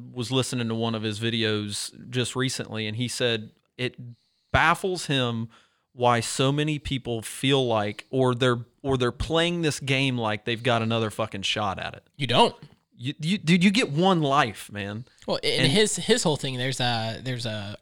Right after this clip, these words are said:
Speaker 2: thing that he posted, I think it's called, uh, Fuck You Monday. And it literally,
Speaker 1: Yeah.
Speaker 2: he talks about how lucky that you were that your, your parents didn't have sex three minutes earlier.
Speaker 1: Oh, yeah, like, one in a trillion chance that you became
Speaker 2: Right.
Speaker 1: a human being and not the tree that I'm standing next to.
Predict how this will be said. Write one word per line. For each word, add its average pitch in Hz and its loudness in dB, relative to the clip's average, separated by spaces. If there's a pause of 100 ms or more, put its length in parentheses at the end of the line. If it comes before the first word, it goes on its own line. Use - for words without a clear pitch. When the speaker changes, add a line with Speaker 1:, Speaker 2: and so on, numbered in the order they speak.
(120)
Speaker 2:
thing 165 -2
that 123 4
he 117 2
posted, 123 -4
I 113 -6
think 123 -8
it's 117 -6
called, 123 -6
uh, 110 -10 (440)
Fuck - -2
You 127 0
Monday. 110 -4 (540)
And 127 0
it 123 0
literally, 135 2
Speaker 1:
Yeah. 117 6
Speaker 2:
he - 2
talks 143 -2
about 127 -2
how 135 0
lucky 135 0
that 123 0
you 127 -2
were 120 -2
that 120 -6
your, 113 -8 (120)
your 127 -6
parents 127 0
didn't 123 -4
have 131 -4
sex - -4
three 123 -6
minutes 113 -2 (100)
earlier. 104 -6
Speaker 1:
Oh, 175 8
yeah, 135 6
like, 123 2
one 147 4
in 143 2
a 127 2
trillion 135 2
chance 120 0
that 107 -2
you 117 0
became 113 -2
Speaker 2:
Right. - 4
Speaker 1:
a 123 4
human 120 4
being 113 2
and 110 -2
not 117 -2
the 110 -2
tree 127 0
that 107 0
I'm 104 0
standing 104 -2
next - -8
to. 95 -6